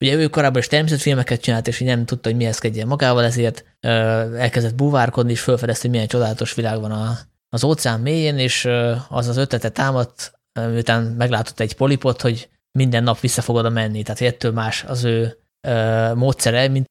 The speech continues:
mint általában egy dokumentumfilmesé, vagy egy természetfilmesé, aki, mit tudom én, forgat egy hónapot ugyanazon a helyen, és annyi. Ő meg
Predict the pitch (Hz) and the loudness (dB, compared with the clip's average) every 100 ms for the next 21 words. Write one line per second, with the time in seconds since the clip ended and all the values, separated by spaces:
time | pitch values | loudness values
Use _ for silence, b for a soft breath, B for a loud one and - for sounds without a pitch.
0 | 131 135 127 123 117 117 120 147 139 123 | 0 2 2 2 2 2 2 2 2 2
1 | 135 120 127 117 123 123 120 113 - 139 | 0 2 0 2 2 2 0 -2 0 0
2 | 135 123 135 127 117 117 110 120 113 - | 0 0 2 2 2 0 0 0 -2 -4
3 | b _ - 131 - 117 110 120 - 135 | b _ -8 -6 -2 -2 -2 -2 0 0
4 | 113 113 - - 135 139 - 120 151 123 | 2 0 -2 -4 0 0 2 0 0 0
5 | 113 110 120 151 123 113 110 110 156 156 | 0 -2 0 2 0 -2 -4 -2 0 0
6 | 156 135 127 123 - | 0 0 0 -2 -10